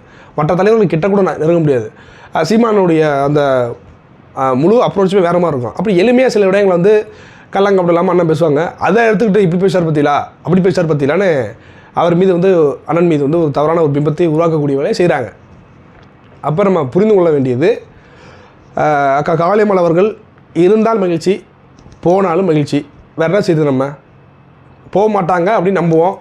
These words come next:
ஆனா சில செயல்பாடுகளை பார்க்கும்போது, சில நகர்வுகளை பார்க்கும்போது போயிருவாங்கங்கிற, அஹ், ஒரு விஷயம் தான் நமக்கு தோணுது.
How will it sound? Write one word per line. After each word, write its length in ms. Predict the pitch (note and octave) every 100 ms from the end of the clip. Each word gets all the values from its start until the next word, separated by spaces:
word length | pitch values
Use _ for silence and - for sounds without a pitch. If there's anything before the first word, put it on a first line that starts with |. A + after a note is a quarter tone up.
| -
ஆனா 240 | D#3 G3
சில 180 | - D#3+
செயல்பாடுகளை 500 | F3+ G3 F#3 E3+ D3+
பார்க்கும்போது, 580 | D3 D3+ D3+ C#3+ F3 G3+
சில 220 | D#3 C#3+
நகர்வுகளை 340 | F3 F#3 E3
பார்க்கும்போது 360 | C#3+ C#3 C3+ E3
போயிருவாங்கங்கிற, 760 | E3 E3 E3 D#3+ E3 D3 F3+ A#3+ - - - - - -
அஹ், 640 | C3+ C3+ B2+ A#2 A2+ - - - - - - -
ஒரு 160 | D#3 D3
விஷயம் 260 | D3+ E3
தான் 80 | F3+
நமக்கு 300 | E3+ C#3 B2+
தோணுது. 360 | D#3 C3+ D3+